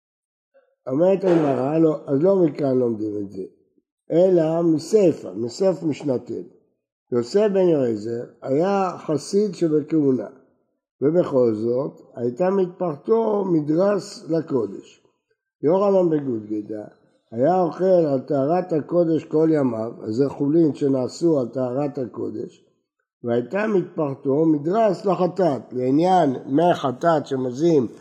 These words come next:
פרה אדומה, אז זה מנחשב למדרס. לחטאת אין, כי זה מדרגה יותר גבוהה, לקודש לא. עלמא, כסבר, חולין שנעשו על טהרת הקודש כקודש תמי, הם לא כחולין, הם לא כתרומה, הם כקודש. ולכן,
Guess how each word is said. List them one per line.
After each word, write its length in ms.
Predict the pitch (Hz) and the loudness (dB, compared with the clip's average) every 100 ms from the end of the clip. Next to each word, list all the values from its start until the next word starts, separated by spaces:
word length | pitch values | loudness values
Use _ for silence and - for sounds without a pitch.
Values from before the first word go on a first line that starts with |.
| - _ | -20 _
פרה 340 | 131 131 160 151 | -2 0 0 0
אדומה, 500 | 147 170 220 208 185 - - _ - | 0 2 4 4 0 -4 -20 _ -4
אז 160 | 143 | 0
זה 120 | 175 | 2
מנחשב 500 | 190 185 175 - 208 190 | 4 2 0 2 2 4
למדרס. 720 | 180 175 156 147 117 98 - | 4 4 2 -2 -4 -10 -12
לחטאת 680 | 123 - 131 123 233 269 269 | -12 -4 -4 0 0 0 0
אין, 240 | 139 110 | -2 -2
כי 160 | 101 120 | -4 -2
זה 120 | 139 | 0
מדרגה 480 | 139 143 143 147 170 180 | 0 0 -2 -2 2 2
יותר 300 | 165 254 254 170 | 2 0 0 0
גבוהה, 260 | 135 107 101 - _ _ | -4 -4 -12 -20 _ _
לקודש 840 | 120 147 143 277 277 220 233 226 262 | 2 2 2 -2 2 4 4 0 0
לא. 220 | 262 - - - _ _ 127 | -2 -2 -10 -20 _ _ -4
עלמא, 460 | 127 113 120 127 - | -4 -2 -6 -10 -6
כסבר, 640 | 160 135 143 113 117 143 | -4 -4 -6 -8 -8 -10
חולין 440 | - 143 160 214 202 | -4 0 4 4 4
שנעשו 520 | 170 156 143 - 185 | 0 0 -2 0 0
על 80 | 170 | 0
טהרת 460 | 175 175 170 165 | 0 2 2 0
הקודש 280 | 147 127 131 | 0 0 0
כקודש 520 | 185 196 151 320 294 | -2 -2 -2 -2 -6
תמי, 340 | - 196 165 135 | -2 0 2 0
הם 200 | 123 139 | 0 -2
לא 120 | 156 | -2
כחולין, 560 | 147 123 139 160 196 180 | -4 -6 0 4 4 2
הם 60 | 139 | 0
לא 140 | 147 139 | -2 -4
כתרומה, 540 | 143 135 143 180 190 175 - _ | -8 -4 -2 0 0 -2 -12 _
הם 120 | 156 170 | -6 -2
כקודש. 720 | 214 190 262 240 160 123 - _ _ - | -2 2 2 2 0 -6 -14 _ _ 2
ולכן, 640 | 143 180 165 135 113 120 | 4 4 2 -2 -2 -4